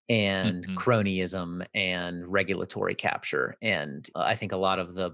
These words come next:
Speaker 1: the people who are holding more of the ideal of capitalism will say these are kind of per-, perversions of capitalism and perversive, uh, perceptions of it. But I think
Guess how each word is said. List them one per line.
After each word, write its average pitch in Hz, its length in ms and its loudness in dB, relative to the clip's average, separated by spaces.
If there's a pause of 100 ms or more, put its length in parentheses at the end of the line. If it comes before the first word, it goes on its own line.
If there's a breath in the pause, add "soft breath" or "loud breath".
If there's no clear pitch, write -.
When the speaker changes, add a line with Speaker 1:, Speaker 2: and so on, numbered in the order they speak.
(120)
Speaker 1:
the - 80 -6
people 98 300 -4
who 95 120 -2
are 87 220 0 (560)
holding 147 420 8
more 120 200 8
of 101 80 2
the 120 120 4
ideal 117 540 6
of 101 80 2
capitalism 101 500 2
will 92 120 -2
say 104 200 6
these 98 200 0
are 90 140 2 (100)
kind 98 120 0
of 90 120 -6 (100)
per-, 120 220 4
perversions 113 720 2
of 139 100 0
capitalism 143 720 4
and 104 240 4 (260 loud breath)
perversive, 101 640 2
uh, 92 300 4 (480 loud breath)
perceptions 143 680 4
of 160 180 6
it. 175 160 4
But 117 240 6
I 120 120 4
think 107 360 0